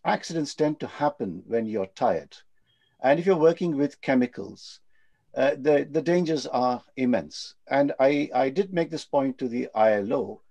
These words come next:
to say that you should not be satisfied by just visually seeing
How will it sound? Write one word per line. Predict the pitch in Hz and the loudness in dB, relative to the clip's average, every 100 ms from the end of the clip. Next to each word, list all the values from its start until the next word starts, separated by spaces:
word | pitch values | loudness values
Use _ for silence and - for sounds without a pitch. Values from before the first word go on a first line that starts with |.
| _ _ _ - | _ _ _ -14
to | |
say | 127 160 151 | -4 0 0
that | 143 120 - - _ _ _ _ | 2 0 -2 -10 _ _ _ _
you | 135 | -8
should | 127 185 143 | -6 -4 -2
not | 185 233 | -2 -2
be | 233 196 | -2 -2
satisfied | - 127 123 - 110 107 101 | -2 -2 -4 -2 0 0 2
by | 113 | 0
just | 110 135 - | 2 -4 -6
visually | 104 110 160 160 156 135 104 | -8 -2 0 0 0 0 -2
seeing | - - 139 123 113 95 | -8 -4 0 0 0 -6